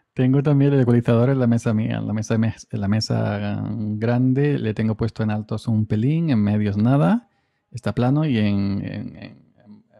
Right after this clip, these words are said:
en lo-, en los bajos, en los, en lo-, en los graves, le tengo puesto un par de, de puntitos. Y si ahora tú me estás metiendo más, pues fíjate ya.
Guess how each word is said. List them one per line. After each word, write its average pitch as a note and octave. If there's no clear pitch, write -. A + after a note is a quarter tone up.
en G#2
lo-, F#2+
en G2
los F#2+
bajos, G2+
en F#2+
los, F#2
en -
lo-, -
en G2
los F#2+
graves, G2+
le A2+
tengo G#2
puesto G#2
un G#2
par G2+
de, G2+
de F#2+
puntitos. G2+
Y -
si C#3
ahora C#3
tú D3
me D3
estás D3
metiendo C#3
más, C#3+
pues G2+
fíjate -
ya. G2